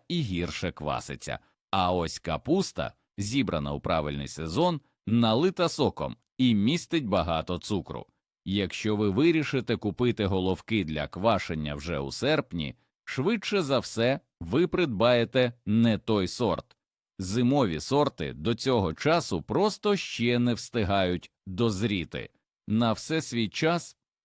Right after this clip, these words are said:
Як правильно підготувати капусту після того, як ви її купили? Не поспішайте її відразу шаткувати, щойно принесли додому. Дайте качану полежати при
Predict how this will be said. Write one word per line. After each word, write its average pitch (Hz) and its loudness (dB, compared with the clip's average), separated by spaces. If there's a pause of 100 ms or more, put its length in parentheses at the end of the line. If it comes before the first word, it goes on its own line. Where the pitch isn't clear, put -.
Як 135 4
правильно 131 4
підготувати 107 0
капусту 190 -2
після 185 -2
того, 135 2 (300)
як 202 2
ви 208 0
її 160 2
купили? 92 0 (280)
Не 110 4
поспішайте 95 -2
її 82 -2
відразу 131 2
шаткувати, 220 2 (200)
щойно 202 2
принесли 120 2
додому. 90 0 (360)
Дайте 95 0
качану 123 2
полежати 135 4
при 98 -2